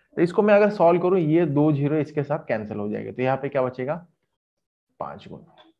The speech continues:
ठीक है? तो, तो इसमें हमें क्या हो सकता, क्या कर सकते हैं? इन दोनों का हमें एक रेशियो मिल गया है। तो इससे क्या हो गया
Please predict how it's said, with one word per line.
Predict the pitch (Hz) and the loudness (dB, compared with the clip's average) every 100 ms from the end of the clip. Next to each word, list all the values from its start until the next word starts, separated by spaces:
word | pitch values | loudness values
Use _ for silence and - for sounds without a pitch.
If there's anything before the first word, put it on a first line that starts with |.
| _ _ - | _ _ -4
ठीक | 185 | -4
है? | 214 214 _ _ _ _ | -4 -12 _ _ _ _
तो, | 220 247 - - _ _ _ _ _ _ _ _ _ _ _ _ _ _ _ _ _ _ _ _ | 2 2 -2 -16 _ _ _ _ _ _ _ _ _ _ _ _ _ _ _ _ _ _ _ _
तो | 233 - - | 4 4 2
इसमें | 180 - 233 | 0 4 4
हमें | 220 220 220 | 4 2 4
क्या | 220 | 4
हो | 214 | 4
सकता, | 208 208 208 - | 2 -2 -4 -8
क्या | 151 190 | 2 2
कर | 196 196 | 4 0
सकते | 190 202 | -2 0
हैं? | 220 | 0
इन | 196 | 2
दोनों | 143 156 185 | 4 4 4
का | 202 | 2
हमें | 202 202 | 2 2
एक | 190 | 0
रेशियो | 131 135 127 185 | 2 2 4 2
मिल | 147 117 | 2 0
गया | 107 107 | -2 -4
है। | 107 | -4
तो | 131 | -2
इससे | 170 208 | 0 0
क्या | 208 202 | 4 4
हो | 185 | 4
गया | 196 | 2